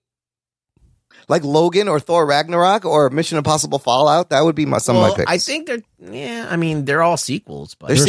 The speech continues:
Speaker 1: sequels.
Speaker 3: sequels. Yeah, I guess.
Speaker 1: His question was
Speaker 3: I don't know. I think it's
Speaker 1: better than the
Speaker 3: I think
Speaker 1: first
Speaker 3: he's hinting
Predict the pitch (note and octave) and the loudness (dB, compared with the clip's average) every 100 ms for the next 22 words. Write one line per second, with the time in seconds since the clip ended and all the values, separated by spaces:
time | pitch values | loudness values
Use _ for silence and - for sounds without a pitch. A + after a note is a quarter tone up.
0 | G#3+ F3+ C#3+ G#2+ G#2+ A#2+ A#2+ A#2 A2+ B2 | 2 2 2 2 2 2 2 2 0 0
1 | B2 G#2 - B3 C4+ C4+ B3 G3+ G3 E3 | 2 2 2 0 0 -2 0 2 2 -2
2 | B2+ B2+ A2 G#2+ A2 D3 C3 - - - | 0 2 2 2 2 0 -2 -2 -2 -2
3 | - - F3 G3+ F#3 E3 C3+ D3+ C#3+ A2+ | -4 -2 0 2 0 0 2 4 4 4
4 | G#2+ | 2